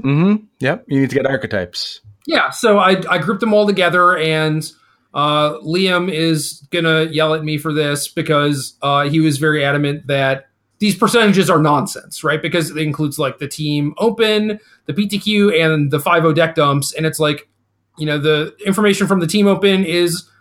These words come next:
Speaker 2: sketchy. The information from the five Os is sketchy. Like, if, if I say that, like, twenty-eight percent of this winner's metagame is blue X control, how accurate is that?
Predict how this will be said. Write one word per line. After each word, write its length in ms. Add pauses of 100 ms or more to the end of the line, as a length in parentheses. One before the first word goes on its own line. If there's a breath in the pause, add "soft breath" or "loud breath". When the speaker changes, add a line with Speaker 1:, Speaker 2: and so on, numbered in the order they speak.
(220 soft breath)
Speaker 2:
sketchy. 720 (180 loud breath)
The 280
information 440
from 120
the 100
five 280
Os 180
is 240
sketchy. 520
Like, 360 (300 soft breath)
if, 200
if 140
I 100
say 220
that, 160
like, 240
twenty-eight 460
percent 380
of 300
this 220
winner's 380
metagame 460
is 120
blue 320
X 220
control, 800 (340 soft breath)
how 260
accurate 540
is 160
that? 300